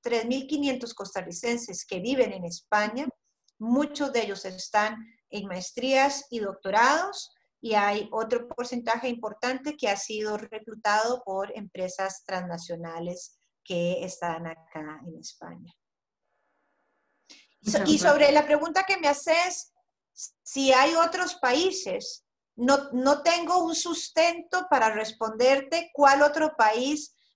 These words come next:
Speaker 1: podría ser ventajoso en, en América Latina para estos temas, ¿verdad? Eh, habría que hacer un análisis ahí un poco cada uno.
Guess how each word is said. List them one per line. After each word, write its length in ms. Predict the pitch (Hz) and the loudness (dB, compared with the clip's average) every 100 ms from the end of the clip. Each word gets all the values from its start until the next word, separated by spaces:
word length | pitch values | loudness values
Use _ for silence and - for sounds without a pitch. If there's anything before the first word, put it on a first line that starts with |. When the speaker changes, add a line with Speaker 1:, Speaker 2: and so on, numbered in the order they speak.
| _ | _
Speaker 1:
podría 440 | 247 233 226 240 | 2 4 4 4
ser 400 | 262 302 277 285 | 4 6 6 4
ventajoso 1160 | 240 233 226 196 190 - 330 330 320 247 214 214 _ _ _ _ | 2 0 0 -2 -2 2 4 4 2 -2 -4 -6 _ _ _ _
en, 500 | - 214 220 214 208 208 | -4 -2 -2 -2 -6 -4
en 160 | 233 220 | -4 -2
América 520 | 220 240 262 262 269 | -2 0 -2 0 2
Latina 720 | 226 208 247 247 247 254 247 - | 2 0 -2 -2 0 0 -2 -2
para 260 | 196 190 | -2 0
estos 400 | 196 - 214 - | -2 -6 -12 -4
temas, 560 | 302 302 247 196 170 190 | 0 2 0 -4 -8 -8
¿verdad? 380 | 190 190 240 247 - _ _ _ | -6 0 0 0 -6 _ _ _
Eh, 100 | - - | -16 0
habría 480 | 233 233 262 285 302 | 4 4 6 6 6
que 140 | 320 | 4
hacer 320 | 277 277 262 | 2 4 4
un 120 | 277 277 | 4 2
análisis 840 | 269 254 247 254 277 - 277 - | 2 2 0 -2 -6 -6 -8 -4
ahí 220 | 208 202 | -4 -4
un 120 | 233 226 | -6 -2
poco 280 | 233 233 233 | -2 -2 0
cada 320 | 247 254 269 | 4 6 4
uno. 380 | 302 294 302 | 2 0 0